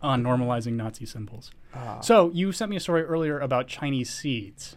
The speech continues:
Speaker 2: Yes,
Speaker 1: And I got an
Speaker 2: I've been
Speaker 1: update.
Speaker 2: swallowing a lot of Chinese
Speaker 1: <laughs> You've been
Speaker 2: seeds
Speaker 1: swallowing
Speaker 2: lately.
Speaker 1: a lot of Chinese seed, hoping that it'll cure
Speaker 2: <laughs>
Speaker 1: coronavirus.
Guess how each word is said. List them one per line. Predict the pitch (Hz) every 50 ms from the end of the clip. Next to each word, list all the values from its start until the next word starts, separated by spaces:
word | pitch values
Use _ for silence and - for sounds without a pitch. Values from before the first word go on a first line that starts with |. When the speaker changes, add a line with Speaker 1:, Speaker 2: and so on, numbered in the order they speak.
| - - - - - - - _ _ _ _ - _
Speaker 2:
Yes, | - 135 139 135 120 117
Speaker 1:
And | 139 139
I | 135
got | 127 135 135
an | 139
Speaker 2:
I've | 147 151
been | 143 165 160 151
Speaker 1:
update. | 151
Speaker 2:
swallowing | 147 160 156 151 156 156 151 147
a | 135 131
lot | 131 127 127 131 131 139 143
of | 147 143
Chinese | 135 - 147 139 131 131 135 - - -
Speaker 1:
<laughs> | - 127 123 127 -
You've | 170 160
been | 147 139
Speaker 2:
seeds | 131 123 117
Speaker 1:
swallowing | - 143 139 151 160 165 160 160 165
Speaker 2:
lately. | 151 - 147 135 - - - - - -
Speaker 1:
a | 143 139
lot | 127 127 127 135 131 135 131
of | 135 127
Chinese | - - 131 127 127 131 123 -
seed, | - 139 135 131
hoping | 123 - - 180 - - 175 165 147
that | 135 135 135
it'll | - 139 135
cure | 135 - - 147 131 131 131 135 135 -
Speaker 2:
<laughs> | - -
Speaker 1:
coronavirus. | - - 135 131 131 127 120 120 135 143 131 117 87 - - -